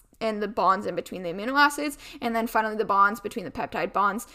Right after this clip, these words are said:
um, between the peptide chains that are formed by those amino acids. So we'll do another episode on protein bo-, like, shapes, 'cause that's pretty complex by itself. But then the, um, released polypeptide can also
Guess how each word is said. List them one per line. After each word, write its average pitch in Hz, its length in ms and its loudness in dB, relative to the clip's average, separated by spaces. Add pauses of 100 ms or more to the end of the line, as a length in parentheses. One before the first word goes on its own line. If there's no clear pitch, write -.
(360)
um, 240 180 4
between 220 260 -2
the 208 80 -6
peptide 202 360 -2
chains 196 300 -8
that 190 140 0
are 175 60 -2
formed 143 240 -6
by 110 100 -6
those 110 220 -12
amino - 260 -10
acids. - 360 -12 (140)
So 262 120 6
we'll 311 80 8
do 370 340 4 (140)
another 254 260 6
episode 233 320 4
on 208 180 -2 (160)
protein 226 360 -2
bo-, 220 120 0 (240)
like, 240 180 4
shapes, 240 280 4
'cause - 100 -12
that's 233 160 4
pretty - 360 -4 (840)
complex 202 420 -2
by - 100 -4
itself. - 800 2
But 269 120 8
then 262 240 6
the, 254 180 4 (160)
um, 233 400 10 (100)
released 269 440 4
polypeptide 254 540 0
can 254 220 -2
also 285 600 6